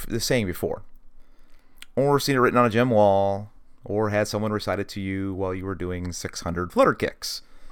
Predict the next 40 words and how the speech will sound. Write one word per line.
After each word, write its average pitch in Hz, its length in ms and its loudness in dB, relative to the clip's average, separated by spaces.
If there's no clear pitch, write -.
Yeah, - 280 -12
that's - 140 -10
a - 60 -12
story 82 260 -6
for - 100 -12
another 82 160 -6
time. - 280 -8
But 147 100 -2
regardless, 156 800 6
you're 127 100 -6
going 131 300 4
to 139 80 4
use 127 440 2
it 117 180 0
as 101 200 0
a 95 60 -2
framework 101 840 -2
to 120 120 2
build 101 540 0
your 90 280 -2
vision. 82 380 -8
So - 120 2
let's 202 160 6
kind 175 160 8
of, 110 240 4
let's 147 140 4
kind 170 120 6
of 113 80 2
dissect - 680 2
that 95 300 4
saying, 85 540 -4
"If 95 120 -10
you 110 80 -4
see 117 220 -2
it - 140 -4
and 90 160 -8
you 92 140 -8
can 113 160 -6
believe 120 300 -2
it, 107 160 -4